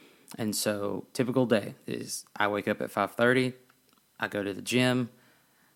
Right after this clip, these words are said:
uh, for about an hour, I come back home, I'm doing homework. <laughs> So I'm doing homework,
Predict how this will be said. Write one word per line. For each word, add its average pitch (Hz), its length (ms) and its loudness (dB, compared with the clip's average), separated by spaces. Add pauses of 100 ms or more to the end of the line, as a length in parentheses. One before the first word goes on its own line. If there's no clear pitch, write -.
(220)
uh, - 140 -2
for - 120 -8
about 98 180 -2
an 113 100 -4
hour, 117 520 4
I 110 80 -6
come 107 240 0
back 98 220 -4
home, 120 500 2 (540)
I'm 104 480 2
doing 104 440 2
homework. 98 600 -2 (220)
<laughs> - 80 -2 (260)
So - 240 8
I'm 135 120 10
doing 120 180 6
homework, 127 500 6